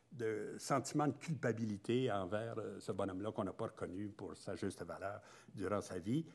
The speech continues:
Et là, au contraire, des, des éloges dithyrambiques. Des fois exagérés, d'ailleurs. Tu sais, quand le Buisson dit « c'est le peintre le plus important du Québec », je ne suis pas sûr de ça.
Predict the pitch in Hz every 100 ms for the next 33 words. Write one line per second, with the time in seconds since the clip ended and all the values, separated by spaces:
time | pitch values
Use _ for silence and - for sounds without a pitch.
0 | - - 107 101 127 113 101 95 113 117
1 | 101 101 107 113 110 127 117 104 - 123
2 | 87 - - - - 151 151 180 160 120
3 | 110 95 82 85 82 92 92 95 - 101
4 | - 104 104 90 82 87 92 90 110 101
5 | 80 110 - 90 80 101 98 101 113 107
6 | 95 82 113 107 - 85 101 113 - 110
7 | 123 - - 110 - 98 87 -